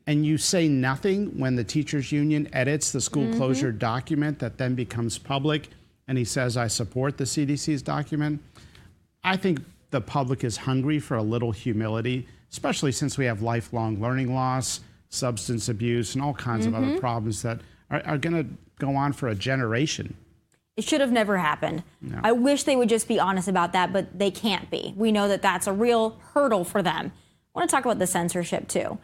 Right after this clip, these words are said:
Speaker 2: So I wanna actually play a clip for, for you. I got banned on Facebook for twenty-four hours. I have four point eight million followers on Facebook. I got banned for twenty-four hours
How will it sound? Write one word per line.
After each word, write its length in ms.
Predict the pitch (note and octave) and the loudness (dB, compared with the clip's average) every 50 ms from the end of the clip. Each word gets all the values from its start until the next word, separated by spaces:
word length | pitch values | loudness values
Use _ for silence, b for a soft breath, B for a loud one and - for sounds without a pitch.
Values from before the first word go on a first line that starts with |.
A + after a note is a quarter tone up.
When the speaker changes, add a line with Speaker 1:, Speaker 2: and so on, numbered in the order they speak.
| b b b b - | b b b b 0
Speaker 2:
So 140 | - A#3+ | 2 4
I 100 | - - | 6 6
wanna 240 | B3 B3+ D#4 E4+ E4+ | 6 4 4 2 4
actually 320 | - B3+ A#3+ - - A3+ G#3+ | 4 2 2 2 2 0 0
play 240 | - - A#3+ A3 | 2 2 2 4
a 60 | G3+ G3 | 4 2
clip 400 | - - - C4 B3+ - - - | 0 0 2 2 2 2 2 -4
for, 320 | - - A#3 G#3+ G#3 F#3+ | -4 0 2 2 2 0
for 220 | - - - A#3 A3 | -2 -4 0 0 2
you. 440 | G3+ A#3+ C4+ A#3+ F#3+ F3 F3+ F#3 B B B B B _ _ _ | 4 6 6 6 6 4 2 -2 B B B B B _ _ _
I 220 | G#3 A#3 C#4+ E4+ D#4 | 4 6 6 6 6
got 360 | D#4+ D4+ D4 - G3+ F#3 F3+ | 6 4 4 4 2 2 4
banned 340 | A3 A3 A#3 A#3 A#3 A#3 - | 4 4 4 4 4 4 4
on 200 | - G#3 G3+ F#3+ | 4 4 2 2
Facebook 600 | - - A3 G3+ G3 F#3 - - G#3+ F#3+ - - | 2 2 2 2 2 2 0 2 0 0 0 0
for 160 | - G3+ G3 | -2 -2 -2
twenty-four 520 | - - - G3+ G3 G3 F#3 - G3+ F#3 F3 | 0 0 0 0 2 0 0 2 2 4 4
hours. 380 | E3 E3+ E3+ F3+ F#3 F#3 F3+ | 4 4 4 2 0 0 2
I 120 | - F#3+ F#3+ | 2 2 4
have 220 | F#3+ F#3+ F#3 F3+ | 4 2 2 2
four 160 | - G#3+ G#3 | 2 0 0
point 220 | G3+ - A#3 A3+ A3+ | 2 2 2 2 4
eight 100 | A3 G#3+ | 2 2
million 300 | G#3+ G#3+ G#3+ A3+ A#3 A#3 | 2 2 2 2 2 2
followers 380 | A#3 G3 F#3+ G3 F#3+ G3 - | 2 2 2 2 2 0 0
on 120 | G3 G3 F#3 | 0 0 2
Facebook. 380 | G3 F3+ F3+ - - A3 G#3+ | 0 0 0 0 0 0 0
I 80 | G#3 G3+ | 2 2
got 180 | G3 F#3 E3+ F3 | 2 2 2 2
banned 260 | G3 G3 G3 G3+ G3 | 0 0 0 0 -2
for 100 | - G3 | -2 -4
twenty-four 480 | F#3 - A3 A3 A3+ A#3+ A#3 B3+ A#3+ - | -2 -2 0 0 0 0 0 0 2 4
hours 460 | G3+ G3 F#3+ F#3+ F#3+ F#3+ F#3 F#3 | 4 4 4 4 4 2 2 0